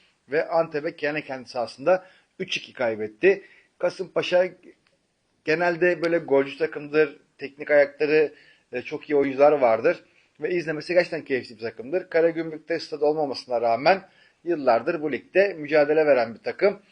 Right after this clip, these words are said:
Keyifli bir mücadele olacaktır. Aralarındaki maçlar da keyifli ve gollü, e, geçti şimdiye kadar.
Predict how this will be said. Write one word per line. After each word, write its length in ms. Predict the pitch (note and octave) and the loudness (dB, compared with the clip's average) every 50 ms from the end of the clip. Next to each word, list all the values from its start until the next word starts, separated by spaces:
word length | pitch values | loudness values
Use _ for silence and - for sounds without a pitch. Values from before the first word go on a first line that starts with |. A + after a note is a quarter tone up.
| _ _ _ _ _ - | _ _ _ _ _ 6
Keyifli 320 | G3+ G#3+ G3+ G3 G#3 G3 | 8 8 8 8 6 -8
bir 60 | F3+ | -8
mücadele 380 | E3 C#3+ D3+ C#3 C3 C3 B2+ B2+ | -4 2 4 4 4 4 2 0
olacaktır. 420 | B2 A#2 - B2+ A2+ - - F#3 | -2 0 -2 -4 -4 -4 -6 -4
Aralarındaki 640 | - - E3+ F3 E3+ F3 E3+ E3+ F3 F3+ F3 - E3+ | 0 2 2 2 4 2 2 2 2 -4 -6 -4 -2
maçlar 420 | E3+ D#3+ D#3 - - F3 F3 E3+ | 0 0 -2 0 2 2 2 2
da 100 | E3+ D3+ | 0 -4
keyifli 360 | - - D3+ D#3 D3+ - D#3 | -4 -2 -4 -4 -4 -6 -4
ve 80 | D#3+ E3+ | -4 -4
gollü, 520 | D#3+ C#3+ C3+ C3+ C#3 D#3 E3 E3+ F3 E3 - _ _ _ _ _ _ _ _ _ | -4 -2 -2 -2 -2 0 0 0 0 -2 -4 _ _ _ _ _ _ _ _ _
e, 160 | C3 C3 C3 B2+ | -12 -10 -8 -4
geçti 320 | B2 C3 A#2+ - - B2+ | -4 -4 -6 -6 -8 -8
şimdiye 400 | A#2+ - C3 B2+ A#2+ A#2+ A#2 A2+ | -8 -8 -8 -8 -4 -4 -4 -2
kadar. 340 | - B2 B2+ D3 F3 F3+ | -2 0 2 2 2 2